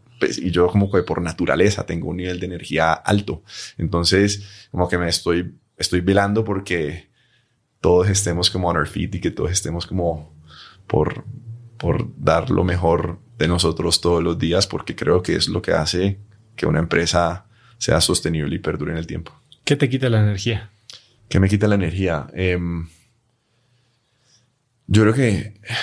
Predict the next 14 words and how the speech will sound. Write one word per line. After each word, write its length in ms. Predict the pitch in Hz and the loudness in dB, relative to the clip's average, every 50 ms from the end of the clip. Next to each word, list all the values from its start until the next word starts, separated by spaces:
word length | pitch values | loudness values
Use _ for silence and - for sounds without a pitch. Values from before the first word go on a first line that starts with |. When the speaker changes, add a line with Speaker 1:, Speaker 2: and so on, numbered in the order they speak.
| - - - - - _ _ _ _ _ _ _ _ _ _ _ _ _ | -6 -8 -12 -16 -20 _ _ _ _ _ _ _ _ _ _ _ _ _
Speaker 1:
eh, 380 | 60 55 65 64 69 82 85 73 90 101 - - - - 82 - - | -8 -8 -6 -4 -4 -2 0 2 2 2 2 0 -4 -10 -12 -6 0
como 460 | - 113 113 110 110 101 - - - - | 2 4 4 4 4 2 0 -4 -6 -2
hay, 160 | 95 95 98 - | 0 0 2 2
hay 180 | 98 107 107 | 2 2 2
sí, 240 | 101 - 104 98 - 107 | 2 0 -2 -4 -4 -4
como 220 | 110 110 113 107 | -2 2 2 4
ni, 160 | 92 92 85 | 4 4 2
ni 400 | 71 - 87 95 98 98 95 101 | 0 0 0 2 2 2 2 0
cuando, 420 | - - 87 98 98 101 101 101 101 | -2 -2 0 2 2 2 0 0 -2
cuando 200 | 101 95 98 101 | -2 0 0 0
hay 60 | 104 | 0
problemas 880 | 104 104 117 120 117 120 120 120 123 127 123 117 - - - - - _ _ _ _ _ _ | 0 0 2 2 2 2 2 0 0 0 0 0 -2 -2 -4 -8 -12 _ _ _ _ _ _
como 300 | - - - 85 85 85 | -6 0 2 4 4 4
grandes 800 | 80 82 87 87 87 92 95 92 107 107 107 - - - - _ | 4 2 2 2 2 2 2 2 2 2 2 0 -2 -4 -6 _